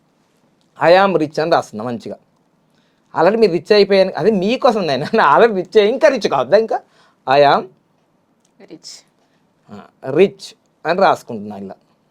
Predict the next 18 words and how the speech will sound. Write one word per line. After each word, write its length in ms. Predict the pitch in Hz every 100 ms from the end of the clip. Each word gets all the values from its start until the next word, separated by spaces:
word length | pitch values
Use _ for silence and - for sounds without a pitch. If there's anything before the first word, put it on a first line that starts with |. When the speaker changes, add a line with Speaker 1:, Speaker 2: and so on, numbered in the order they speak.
| _ 156
Speaker 1:
ఓకే? 340 | 165 214 123 _ _ _ _
Speaker 2:
మ్మ్. 120 | 196 160 _ _ _
Speaker 1:
ఇలా 200 | 202 247
రాసుకొని 1000 | 190 160 202 - 143 113 110 151 175 - _ _ _ _
మీ 260 | 135 160 233
కళ్ళ 220 | 190 151
ముందే 320 | 131 110 117
నేనేం 360 | 131 117 117 117
చేస్తున్నా, 300 | 110 - 160
ఇలా 340 | 262 285 269 -
మీరు 160 | 220 226
ఎన్నైనా 360 | 208 240 269
సరే, 280 | 269 175 117 - _ _ _ _ _ 123
"I 140 | 208 220
am 100 | 190
rich" 320 | 180 185 180
అని 100 | 160
రాసుకోండి. 640 | 139 123 - 110 113 127